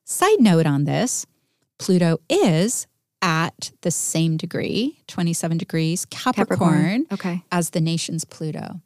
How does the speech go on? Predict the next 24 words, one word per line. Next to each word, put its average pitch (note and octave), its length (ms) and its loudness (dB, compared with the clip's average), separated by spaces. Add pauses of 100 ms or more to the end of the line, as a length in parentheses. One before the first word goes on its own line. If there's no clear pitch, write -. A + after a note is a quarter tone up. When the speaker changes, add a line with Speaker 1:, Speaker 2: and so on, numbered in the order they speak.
(180)
Speaker 2:
Oh, D#3+ 520 -2
right. D#3+ 240 -2
It's - 140 -6
the - 80 -6
Pluto G3 240 0
return. D#3 540 -6 (180)
Speaker 1:
Yeah, E3+ 360 0
this G3 240 -2
is G#3 280 2
it G3 260 0
in E3+ 180 2
retrograde. - 680 -2
So F3 100 -4
Pluto F#3 320 2
Speaker 2:
Okay. E3 100 2
Speaker 1:
is D#3+ 180 -2
retrograde A#3+ 600 -2
going B3+ 220 -4
over B3+ 220 -6
this C4 140 -4
spot. C#4+ 440 -4 (1600)
And, F#3+ 400 2 (1200)
you F#3+ 140 2
know, F3 380 0